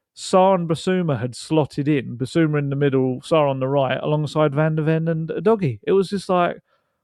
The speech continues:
where has that been? That is like, you'd, once in a while you'd see, like, Højbjerg would drop back and things like that in previous seasons, but to actually see a whole team know how to move around, it was very total football. It was, um, yeah, fantastic. And,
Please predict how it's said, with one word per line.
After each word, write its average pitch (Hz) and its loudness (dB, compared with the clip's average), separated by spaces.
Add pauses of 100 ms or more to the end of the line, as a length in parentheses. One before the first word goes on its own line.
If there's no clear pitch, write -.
where 277 4
has 135 -2
that 190 0
been? 135 2
That 170 -2
is 208 -6
like, 196 2
you'd, 208 -6
once 277 2
in 196 0
a - 4
while 208 4
you'd 165 -2
see, 165 0
like, 156 2 (100)
Højbjerg 147 2
would 127 0
drop 131 -4
back 123 0
and 135 -10
things 151 -4
like 143 0
that 147 2
in 135 -8
previous 131 -2
seasons, 127 -6
but 139 -6 (340)
to - -2
actually 202 0
see 175 0
a 147 0
whole 202 2
team 160 -2
know 151 4
how 147 -4
to 151 -14
move 147 -2
around, 143 -2
it 147 -8
was 165 0
very 139 2
total 139 -4
football. 127 -10 (440)
It 139 -2
was, 131 -4
um, 127 -6 (100)
yeah, 139 2
fantastic. 135 -6
And, 135 -6